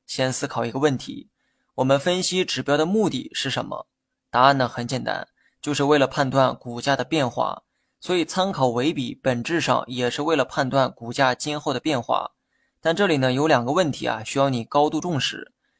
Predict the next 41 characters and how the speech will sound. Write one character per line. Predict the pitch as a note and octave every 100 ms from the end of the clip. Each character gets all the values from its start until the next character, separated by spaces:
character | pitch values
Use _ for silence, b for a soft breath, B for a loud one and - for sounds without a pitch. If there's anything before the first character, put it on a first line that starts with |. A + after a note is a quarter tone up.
| _
一 | - G3+ G3+
是 | F#3
维 | C#3+ B2 D3
比 | D#3 B2+
的 | A2 G#2
不 | D#3+
可 | - B2
预 | E3 E3
测 | B2
性， | A#2 B2+ A#2+ _ _
二 | - D#3 C3+
是 | -
维 | A2+ B2 C3+
比 | A#2+
的 | - A2
虚 | - D3
假 | A2 A2+
性。 | C3+ B2+ - _ b b b
这 | - F#3+
两 | C#3+
个 | C#3
问 | F3 D3+
题 | C3+
呢， | C3 B2+
是 | - E3
我 | B2+
认 | C3+ C#3+
为 | C3
维 | C3 B2+ D3+
比 | C#3+ A#2+ -
没 | C3+
有 | C#3+ A#2+
参 | C#3+ D3
考 | B2
价 | A#2+ D3+
值 | B2+ B2+
的 | B2
主 | A2+ B2
要 | A#2+
原 | A#2+ A#2+
因。 | C3+ C#3+ C#3+